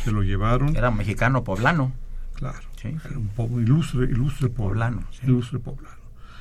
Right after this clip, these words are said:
Speaker 1: Entonces, en el caso de Ángel Sanz Briz, él arriesga la vida. Él arriesga su fama. Él se enfrenta a sí mismo en una cuestión de carácter moral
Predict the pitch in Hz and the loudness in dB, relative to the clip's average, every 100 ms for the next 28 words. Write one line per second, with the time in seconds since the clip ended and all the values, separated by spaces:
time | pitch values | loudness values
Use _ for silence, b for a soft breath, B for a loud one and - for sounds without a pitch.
0 | B B - 180 180 185 151 143 190 180 | B B 0 4 4 6 4 4 2 2
1 | 156 139 - 127 123 131 110 117 123 - | 4 4 4 2 4 4 4 2 2 0
2 | - 170 131 104 113 120 104 95 98 92 | -4 2 4 4 4 2 2 0 -4 -6
3 | 95 - - - - - - - - - | -12 -14 -16 -18 -18 -18 -18 -18 -18 -18
4 | B B B B 120 113 110 104 117 123 | B B B B 0 2 4 4 4 4
5 | 127 127 135 135 - - 117 - 117 117 | 4 2 2 2 -2 -8 -6 -2 2 2
6 | 107 - - - b b b b b - | 0 -8 -18 -18 b b b b b -8
7 | 120 117 127 135 151 - 110 104 135 160 | 2 4 6 4 2 2 2 2 2 2
8 | 156 123 107 - 131 113 127 151 - 104 | 2 2 2 2 2 4 4 2 -2 -2
9 | 95 101 - - B B B - 110 113 | -2 -4 -10 -18 B B B -2 2 4
10 | 117 113 107 - - 123 113 107 117 - | 4 2 -2 -2 -2 0 0 0 -2 -2
11 | 120 104 101 95 120 127 117 | -2 0 0 2 2 2 0